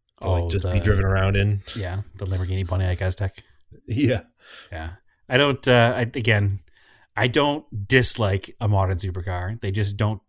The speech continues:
Speaker 2: do anything for me. And I think a lot of it comes from, and I, I hate to say it, but a lot of it comes from the owner base. You know, you go to a Cars and Coffee that has high-end cars,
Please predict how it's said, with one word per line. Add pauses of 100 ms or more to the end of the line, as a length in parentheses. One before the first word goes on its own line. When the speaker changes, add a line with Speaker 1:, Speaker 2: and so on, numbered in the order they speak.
Speaker 2:
do
anything
for
me. (480)
And
I
think
a
lot
of
it
comes
from,
and
I,
I
hate
to
say
it,
but
a
lot
of
it
comes
from
the
owner
base. (580)
You
know,
you
go
to
a
Cars
and
Coffee
that
has
high-end
cars,